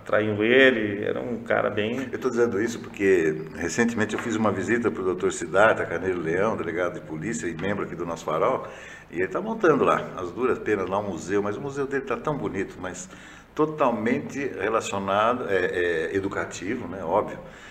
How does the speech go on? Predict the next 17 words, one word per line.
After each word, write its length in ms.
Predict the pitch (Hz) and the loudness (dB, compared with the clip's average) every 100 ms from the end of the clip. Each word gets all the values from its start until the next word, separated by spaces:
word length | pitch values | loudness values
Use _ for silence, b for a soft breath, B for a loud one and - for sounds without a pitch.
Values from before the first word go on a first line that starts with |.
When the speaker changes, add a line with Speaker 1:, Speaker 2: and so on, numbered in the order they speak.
| B | B
Speaker 2:
educativo, 680 | 80 82 80 87 - 101 107 | -8 -4 -4 -4 -4 -4 -2
mas 380 | 113 113 117 - | 0 2 0 -2
relacionado 840 | 101 107 104 - 95 98 101 104 | 0 0 0 -2 0 2 2 4
a, 120 | 120 120 | 2 2
a, 480 | - 107 107 104 | 0 0 0 0
a 20 | 117 | 0
drogas, 540 | 113 107 120 76 78 | 2 4 2 -2 -6
né? 160 | 104 107 | -8 -8
Todas 320 | - 85 123 | -10 -6 -6
as 160 | 107 80 | -6 -4
drogas 420 | 85 98 98 85 | 0 2 2 -2
que 60 | - | -8
são 140 | 98 | -6
Speaker 1:
É. 40 | |
Speaker 2:
conhecidas 920 | 98 92 85 - 85 87 101 98 80 80 | -4 -4 -4 -8 -8 -4 -2 -2 -4 -8
e 60 | |
tal. 320 | 80 92 98 | -8 -4 -4